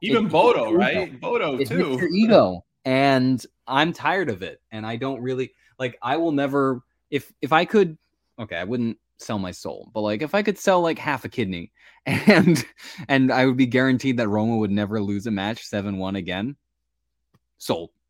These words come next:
Speaker 2: Like, I,
Speaker 1: Yeah.
Speaker 2: I don't want that to be part of this club's D N A. And we talk about mentality being such an important thing for this club. You don't build up a winner's mentality by having those losses. <coughs>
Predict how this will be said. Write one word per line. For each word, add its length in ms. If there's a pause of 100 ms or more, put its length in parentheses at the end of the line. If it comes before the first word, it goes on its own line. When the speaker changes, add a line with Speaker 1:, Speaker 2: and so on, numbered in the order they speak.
(360)
Speaker 2:
Like, 160
I, 100
Speaker 1:
Yeah. 180
Speaker 2:
I 80
don't 220
want 320
that 280 (280)
to 120
be 120
part 260
of 120
this 100
club's 320
D 140
N 80
A. 100
And 140
we 80
talk 180
about 160
mentality 540
being 200
such 320
an 220
important 420
thing 220
for 60
this 160
club. 320 (1300)
You 80
don't 220
build 180
up 80
a 60
winner's 300
mentality 640 (400)
by 200
having 280
those 180
losses. 520
<coughs> 60